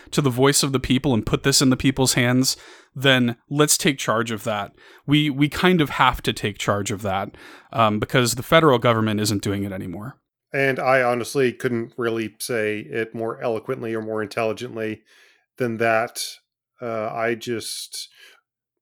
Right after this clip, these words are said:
Speaker 2: uh, when it, when it comes to supporting our fellow men and women, I just always feel like giving people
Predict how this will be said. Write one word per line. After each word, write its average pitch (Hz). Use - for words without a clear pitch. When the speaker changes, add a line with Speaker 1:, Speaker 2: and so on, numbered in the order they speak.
Speaker 2:
uh, 143
when 156
it, 180
when 151
it 143
comes 143
to 123
supporting 117
our 113
fellow 113
men 107
and 110
women, 107
I 110
just 107
always 110
feel 131
like 113
giving 120
people 113